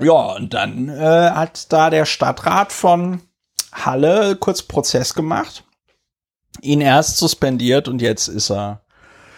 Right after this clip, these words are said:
sein Amt los. So schnell kann's gehen. Augen auf bei der Impfstoffwahl. Ja,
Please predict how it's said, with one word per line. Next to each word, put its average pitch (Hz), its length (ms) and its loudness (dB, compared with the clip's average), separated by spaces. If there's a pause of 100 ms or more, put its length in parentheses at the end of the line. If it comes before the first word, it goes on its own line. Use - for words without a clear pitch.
(220)
sein 127 520 0
Amt 123 500 -2
los. 131 480 0
So 123 180 -2
schnell 143 380 0
kann's 139 380 -4
gehen. 113 480 -4
Augen 196 420 2
auf 151 680 2 (580)
bei 131 500 2
der 135 460 2
Impfstoffwahl. 117 1040 -4
Ja, 147 180 0